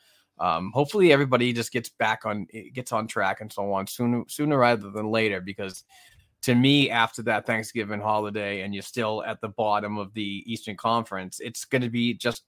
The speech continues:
that much tougher to get back into this, into the season and, and in higher rankings. Um, you know, when you look at, I mean,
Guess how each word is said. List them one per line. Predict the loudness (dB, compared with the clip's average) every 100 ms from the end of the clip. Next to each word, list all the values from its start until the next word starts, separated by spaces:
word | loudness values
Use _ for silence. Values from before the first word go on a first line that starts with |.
| -2
that | -2 0
much | -4 -4
tougher | 2 2 2 -4
to | -2
get | -6 0
back | 2 2 0
into | -6 -4
this, | -6 -8 -14 _ -20 -20 _
into | 2 4
the | 2
season | 2 4 4 2 -4
and, | -4 -6
and | -8 -8 -4
in | -2 -2
higher | 0 6 6 6 2
rankings. | 0 0 0 -6 -10 -14 -14 -10
Um, | -8 -6 -10 -14 _ _ _ -8
you | -4
know, | -2
when | 0
you | 0
look | 0 0
at, | -4 -6 -8
I |
mean, | -6 -4 -6